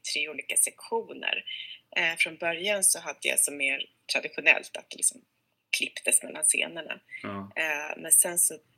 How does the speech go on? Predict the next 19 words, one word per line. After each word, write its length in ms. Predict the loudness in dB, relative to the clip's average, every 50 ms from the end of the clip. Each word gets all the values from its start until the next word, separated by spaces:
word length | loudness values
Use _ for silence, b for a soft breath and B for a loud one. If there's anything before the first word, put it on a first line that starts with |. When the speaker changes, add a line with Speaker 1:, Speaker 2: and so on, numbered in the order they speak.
| _
Speaker 1:
kände 360 | -2 0 2 2 0 2 2
jag 100 | 2 2
ändå 160 | 2 0 -2 -2
så 140 | -2 -2
att 180 | -2 -4 -6 -12 -14 -16 _ _ _ _ _ _ _ _ _ _ _ -10
det, 100 | -10 -10 _ _ _ _ -6 -6 0 2
jag 140 | 2 6
ville 220 | 6 6 6 6 2
ge 300 | 0 2 6 6 8 8
dem 140 | 6 4 2
liksom 260 | 4 4 4 4 2
varsitt, 500 | 0 0 2 2 2 2 0 0 -4 _ _ _ _ _ _ _
varsin 300 | -2 -2 0 2 6 8
röst 420 | 8 8 8 6 2 0 0 -2 -4
och 140 | -6 -6 -6
utrymme 760 | -6 -8 -8 -12 -12 -6 -6 -6 -6 -6 -8 -6 -4 -4 -2 0
var 180 | -2 -2 -2 -2
för 140 | 2 2 4
sig. 340 | 4 4 2 2 -2 -6